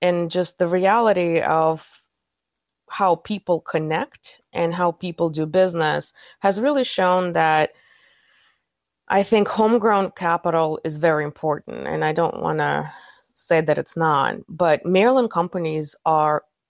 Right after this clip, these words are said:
very competitive and have shown that in twenty twenty-two and twenty-three, they are, they are very competitive and, and are just as competitive as other companies in seeking capital outside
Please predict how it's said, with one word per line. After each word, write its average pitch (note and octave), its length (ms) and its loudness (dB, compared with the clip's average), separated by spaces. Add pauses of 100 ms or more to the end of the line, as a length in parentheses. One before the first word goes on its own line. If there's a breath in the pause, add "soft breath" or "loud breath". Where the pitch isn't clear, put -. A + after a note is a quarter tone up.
very F3+ 320 2
competitive E3 840 -2
and E3 180 -4
have E3 160 -4
shown E3 380 0
that D3+ 280 2 (380 loud breath)
in D#3+ 220 -4
twenty F#3 440 0 (200)
twenty-two F3 480 0
and F#3 140 0
twenty-three, E3 840 0 (360 loud breath)
they G3 260 4
are, B3 140 2
they F#3 180 4
are G#3 100 4
very G3+ 240 2
competitive F3 440 0
and, E3+ 240 -4
and E3+ 180 -4
are E3 100 0
just F3+ 280 -4
as - 80 -20
competitive F3+ 580 -6
as D#3+ 160 -8
other E3 220 -4
companies D#3+ 600 -10
in D#3+ 80 -8
seeking E3 340 -10
capital - 480 -4
outside D#2+ 720 -2